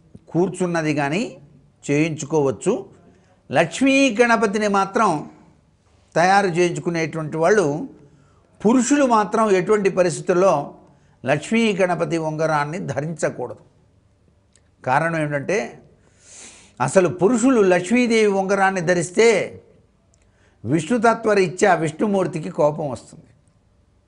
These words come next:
అలాగే స్త్రీలు వెంకటేశ్వర స్వామిని ధరించినట్లయితే లక్ష్మీదేవికి కోపం వస్తుందని ఒక నానుడి. అందుచేత ఈ యొక్క భావనా పరంపరలో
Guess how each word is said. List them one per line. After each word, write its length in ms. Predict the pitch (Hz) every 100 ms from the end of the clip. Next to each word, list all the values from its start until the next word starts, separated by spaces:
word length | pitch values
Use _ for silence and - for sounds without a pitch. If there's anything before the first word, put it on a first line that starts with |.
| _ _ _ _ _ -
అలాగే 420 | 110 196 208 220
స్త్రీలు 840 | - - 175 254 262 196 180 233 247 - _ _ _ _ -
వెంకటేశ్వర 640 | 160 208 240 247 - 233
స్వామిని 360 | 220 220 202 196
ధరించినట్లయితే 1080 | 196 196 185 185 170 185 180 220 170 123 - _ _ -
లక్ష్మీదేవికి 680 | 147 156 214 214 196 180 165
కోపం 360 | - 175 170 165
వస్తుందని 460 | 151 - 143 147
ఒక 200 | 175 135
నానుడి. 400 | 135 120 120 113 - _ _ _ - 220 190 -
అందుచేత 880 | 123 143 135 143 180 220 185 139 151 - - _ _ _ _ _
ఈ 100 | 165
యొక్క 300 | 196 196 190
భావనా 520 | 160 151 202 233 226 214
పరంపరలో 840 | 208 190 180 190 170 175 147